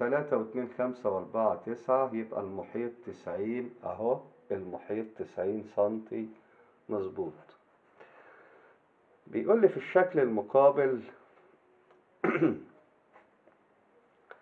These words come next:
ألف ب ج د ده متوازي أضلاع، فيه قياس زاوية ألف ده اهي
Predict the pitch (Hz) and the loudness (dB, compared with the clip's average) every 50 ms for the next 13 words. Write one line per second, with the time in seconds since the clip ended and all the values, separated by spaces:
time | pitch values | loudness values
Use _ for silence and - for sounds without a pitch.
0 | _ - - - _ _ - - _ - 170 180 180 160 - 135 139 170 175 156 | _ -20 -20 -20 _ _ -20 -10 _ 4 4 4 4 0 -4 -2 0 2 2 2
1 | 147 147 151 156 156 156 151 - 143 151 156 151 151 - 147 143 151 151 143 131 | 2 2 0 0 0 0 0 0 4 4 4 4 4 4 6 6 6 6 2 -2
2 | - - 120 127 139 135 127 120 - 82 95 - 98 95 92 90 82 78 - - | 2 2 4 4 4 2 2 2 4 4 2 0 0 2 4 4 4 4 2 -2
3 | - - - - - - - 156 170 165 165 - - 147 147 151 151 135 123 135 | -4 -10 -18 -20 -20 -10 -4 -4 -4 -4 -4 -6 -2 2 4 4 2 2 0 0
4 | 143 143 143 135 127 127 - - - 139 139 131 110 98 - - - - 107 101 | 0 0 2 2 0 0 0 2 4 4 4 4 2 0 0 -2 -2 0 2 4
5 | 113 127 143 165 | 4 4 4 2